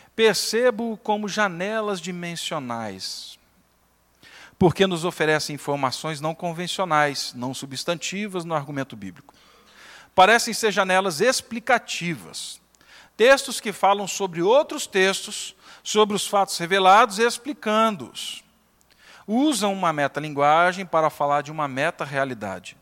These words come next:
Trabalham por fora da linha central da revelação escriturística, com o propósito, parece-me, e esse parênteses é do Rubem, tá?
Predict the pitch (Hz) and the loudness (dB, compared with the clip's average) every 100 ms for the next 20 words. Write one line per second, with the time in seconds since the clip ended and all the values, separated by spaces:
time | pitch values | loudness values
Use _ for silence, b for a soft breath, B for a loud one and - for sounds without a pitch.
0 | B B B _ 165 151 147 160 151 147 | B B B _ 2 6 6 4 0 -8
1 | - 135 135 127 123 127 127 110 123 107 | -4 0 2 0 -4 -4 -6 -6 -8 -6
2 | 117 123 120 110 107 110 98 107 101 127 | -2 -2 -2 -8 -8 -8 -8 -10 -14 -10
3 | 214 220 254 - 254 240 B B _ 226 | -4 -2 0 -2 -8 -12 B B _ 6
4 | 294 320 294 262 165 127 113 - - 190 | 8 8 4 4 2 0 0 -8 -2 2
5 | 175 131 131 - 240 302 240 160 156 165 | 4 4 0 -4 -8 -10 -8 -4 -2 -2
6 | - 143 _ 139 127 123 131 - 165 170 | -4 -8 _ -2 -2 -6 -10 -6 -2 -2
7 | 139 127 208 269 190 185 294 | -4 -8 -8 -6 -2 -2 -2